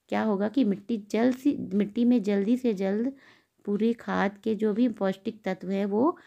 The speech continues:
एब्जॉर्ब हो जाएंगे और पौधों तक पहुंचा देंगे।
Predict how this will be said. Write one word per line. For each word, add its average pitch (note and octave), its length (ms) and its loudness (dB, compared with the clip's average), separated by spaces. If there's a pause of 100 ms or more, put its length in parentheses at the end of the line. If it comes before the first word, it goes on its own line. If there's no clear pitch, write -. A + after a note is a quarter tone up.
(240)
एब्जॉर्ब G3 440 -2
हो G#3+ 80 0
जाएंगे G3+ 400 2
और G#3 320 -2 (340)
पौधों F3+ 300 -2
तक C#4 260 0 (360)
पहुंचा F3 340 -4
देंगे। D#3 440 -6